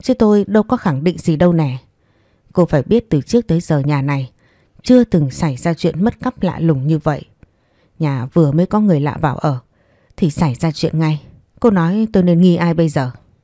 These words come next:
"Vậy là dù không có chứng cứ nhưng má vẫn khăng khăng là con lấy chứ gì." "Được, vậy thì con điện báo công an tới đây liền. Bây giờ nghiệp vụ của người ta rất tốt, chắc không mất thời gian bao lâu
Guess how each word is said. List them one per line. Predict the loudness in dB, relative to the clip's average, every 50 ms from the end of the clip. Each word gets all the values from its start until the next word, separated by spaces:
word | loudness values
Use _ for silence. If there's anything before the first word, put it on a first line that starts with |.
| _ _ _ _ _ _ _ _ _ _ _ _ _ _ _ _ -6
"Vậy | -4 -4
là | -2 -4 -4
dù | -2 -2 -2 -2 -2
không | -2 -4 -4 -2 -2
có | -4 -2
chứng | -2 -2 -4 -2
cứ | -2 -2 -2 -2 -2 -4 -6 _ _ _ _ _ _ _ _ _ _ _
nhưng | -2 -2 0 0
má | 0 -2 -2 -4
vẫn | -4 -4 -6 -6
khăng | -6 -6 -6 -4
khăng | -4 -4 -4 -2 -2
là | -4 -2
con | -2 -2 0 0
lấy | 0 0 0
chứ | -2 -4
gì." | -2 -2 -4 -6 -6 -10 _ _ _ _ _ _ _ _ _ _ _ _ _
"Được, | -2 -2 -2 -4 _ _ _ _ _ _ _ _ _ -4
vậy | -4 -4 -2
thì | -4 -4 -2
con | -2 -2 -2 -2
điện | -2 -2 -2
báo | -2 -2 -2
công | 0 0 0 0 2
an | 0 -2 0
tới | 0 0 2
đây | 2 2 2
liền. | 2 0 0 -2 -6 -10 _ _ _ _ _ _ _ _ _ _ _ _ 0
Bây | 2 2
giờ | 2 0 0
nghiệp | 0 2 0 0 2 2
vụ | 0 0 0
của | 0 0 -2 0
người | 0 -2 -2
ta | -2 -2 -2
rất | 0 -2 -4 0 _
tốt, | 0 0 0 -2 -8 _ _ _ _ _ _ _ _ _ _ _ -6
chắc | -4 -4 -4 -2
không | -2 0 0 0
mất | 0 0 0
thời | 0 0 0 0
gian | -2 -2 -2 0 0
bao | 0 0 0
lâu | 2 0 0 -2 -4